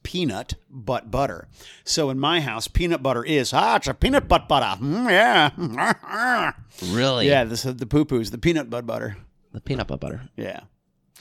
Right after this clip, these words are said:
Speaker 1: Your daughter's adorable.
Speaker 2: She is. She's
Speaker 1: Is she
Speaker 2: so sweet.
Speaker 1: Is she clean now?
Speaker 2: Yeah.
Speaker 1: Okay, good. She does not have a disgusting, wet, green-brown load of Duke.
Speaker 2: No, she's got some crap on her face, though. That's
Speaker 1: Man,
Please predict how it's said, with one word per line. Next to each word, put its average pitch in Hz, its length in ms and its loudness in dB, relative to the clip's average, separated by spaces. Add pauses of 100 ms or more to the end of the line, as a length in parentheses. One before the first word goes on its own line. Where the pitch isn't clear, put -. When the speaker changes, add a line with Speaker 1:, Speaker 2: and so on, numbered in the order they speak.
(160)
Speaker 1:
Your 214 140 -2
daughter's 180 380 4
adorable. 117 640 -6
Speaker 2:
She - 180 -2
is. 73 100 0
She's 170 280 4
Speaker 1:
Is 135 40 2
she - 60 0
Speaker 2:
so 110 140 2
sweet. - 420 -8
Speaker 1:
Is 151 120 0
she 185 200 -4
clean 139 400 0
now? 147 380 -4 (120)
Speaker 2:
Yeah. 110 280 4 (200)
Speaker 1:
Okay, 123 300 -2
good. 104 240 -8
She - 140 -6
does 110 180 -8
not 107 440 -8
have 113 520 -4
a 120 160 -4
disgusting, 120 1300 -6
wet, 127 400 0
green-brown 123 800 -4
load 123 440 -6
of 117 360 -12
Duke. 143 120 2
Speaker 2:
No, 139 260 6
she's 127 220 -12
got 143 180 -10
some 104 200 -18 (260)
crap 127 380 -2
on 107 100 4
her 101 100 2
face, 107 320 -8
though. 110 200 -6
That's 117 160 -4
Speaker 1:
Man, 147 220 -6